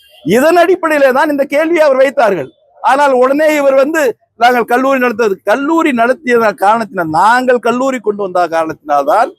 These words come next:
இந்தியாவிலேயே ஐம்பத்தி நாலு, முப்பது, ம-, அதாவது முப்பத்தி ஏழு நடக்கக்கூடிய நிகழ்ச்சியை இருபத்தி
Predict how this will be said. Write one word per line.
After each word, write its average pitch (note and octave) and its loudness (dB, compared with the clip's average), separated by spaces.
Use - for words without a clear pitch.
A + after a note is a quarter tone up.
இந்தியாவிலேயே A#3+ 2
ஐம்பத்தி D4+ -2
நாலு, B3+ 2
முப்பது, C4 -2
ம-, F#3+ -2
அதாவது G#3+ 0
முப்பத்தி C#4+ -2
ஏழு C4 2
நடக்கக்கூடிய A3 -2
நிகழ்ச்சியை A#3 -2
இருபத்தி C4 0